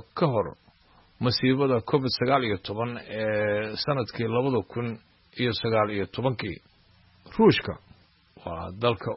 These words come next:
ugu horreeya ee dhoofinta waxyaabaha bacriminta caalamka. Carqaladaynta,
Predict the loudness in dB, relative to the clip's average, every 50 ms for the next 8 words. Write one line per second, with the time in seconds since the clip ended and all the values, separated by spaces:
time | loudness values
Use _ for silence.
0 | -8 _ -6 -2 0 0 0 0 -2 -2 -2 -2 0 0 2 2 0 0 0 0
1 | -2 -2 0 0 0 0 0 0 -2 -2 -4 -6 -8 -8 -6 -4 0 2 2 4
2 | 2 2 2 2 2 2 0 -2 -8 -6 -4 -2 0 0 0 0 0 0 0 0
3 | 0 2 6 6 6 6 6 0 -4 -12 -16 -18 _ _ _ _ _ _ _ _
4 | _ -20 -20 -20 -20 -20 _ -8 0 0 0 2 2 2 2 4 4 4 2 2
5 | 0 -2 -4